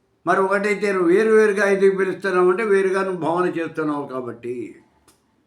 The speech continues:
కొండను పగలగొట్టు, ఎప్పుడైతే కొండను పగలగొట్టేశావో ఘటం పగిలిపోయిందో ఘటాకాశం కాస్త మహదాకాశంలో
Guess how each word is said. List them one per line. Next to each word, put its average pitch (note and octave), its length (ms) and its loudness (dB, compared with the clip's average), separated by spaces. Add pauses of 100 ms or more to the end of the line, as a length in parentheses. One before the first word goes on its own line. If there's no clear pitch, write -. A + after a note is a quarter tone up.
(1000)
కొండను G3+ 320 0
పగలగొట్టు, G3+ 760 -2 (1080)
ఎప్పుడైతే F#3+ 520 -2
కొండను F#3+ 400 0
పగలగొట్టేశావో F3+ 1000 -2
ఘటం F#3 220 -2
పగిలిపోయిందో F3 720 -2
ఘటాకాశం F3 580 -4
కాస్త D#3+ 220 -6
మహదాకాశంలో D#3+ 1040 -4